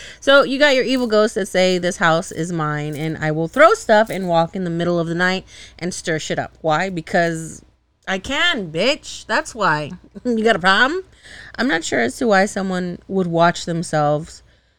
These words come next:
attach, sorry, attach themselves to a place. When you think about it, you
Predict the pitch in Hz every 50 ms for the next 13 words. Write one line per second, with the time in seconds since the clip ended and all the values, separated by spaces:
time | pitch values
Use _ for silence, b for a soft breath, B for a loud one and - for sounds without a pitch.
0 | _ _ - 175 - - 226 233 - - - - 202 190 170 135 151 170 - 240
1 | - 240 - 254 220 208 - 185 175 170 - - - 175 160 - - 165 160 156
2 | 156 160 - - 185 208 190 180 175 170 170 165 160 - _ _ 220 233 254 254
3 | 220 160 147 143 143 143 143 123 - - - 175 175 175 180 175